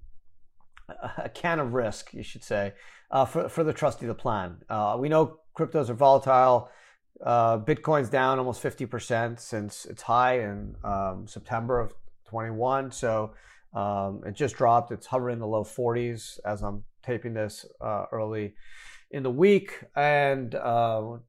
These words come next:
January, um, tenth, eleventh. Um, so there's obviously a greater risk than, uh, allowing your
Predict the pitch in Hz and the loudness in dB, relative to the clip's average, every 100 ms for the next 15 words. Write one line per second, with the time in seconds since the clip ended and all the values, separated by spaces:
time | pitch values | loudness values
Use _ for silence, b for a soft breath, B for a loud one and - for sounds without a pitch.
0 | _ _ 127 117 117 113 117 110 104 101 | _ _ -4 -2 -2 -2 -2 -2 -4 -8
1 | 110 107 104 101 104 107 110 - - 131 | -12 -8 -8 -8 -10 -14 -16 -18 -10 -6
2 | 123 113 110 120 120 120 - _ 127 120 | -4 -4 -2 -2 -6 -12 -20 _ -2 0
3 | 113 113 - 131 123 117 B B B B | -2 -4 2 4 4 0 B B B B
4 | _ 147 170 170 165 165 170 135 147 131 | _ 4 8 10 10 8 8 6 4 6
5 | 127 113 117 110 - - 120 113 113 117 | 6 6 2 2 -2 -2 0 0 -6 -14
6 | - 123 117 117 123 123 120 113 110 104 | -12 -8 -6 -2 -2 -2 -2 -4 -4 -6